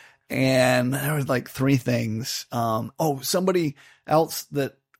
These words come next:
called that came out of that same type of background told me, like, a, a several testimonies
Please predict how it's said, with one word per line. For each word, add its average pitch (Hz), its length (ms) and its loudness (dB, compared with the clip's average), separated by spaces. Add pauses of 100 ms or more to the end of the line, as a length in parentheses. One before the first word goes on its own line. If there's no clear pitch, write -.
called 120 260 0
that 120 100 -8
came 131 220 2
out 127 140 0
of 123 60 0
that 113 180 -4
same 123 240 2
type 135 200 2
of 117 120 -2
background 139 640 0 (640)
told 170 260 2
me, 156 120 0
like, 139 300 -4
a, 120 180 -6 (220)
a 127 160 -6
several 160 480 2
testimonies 131 840 -2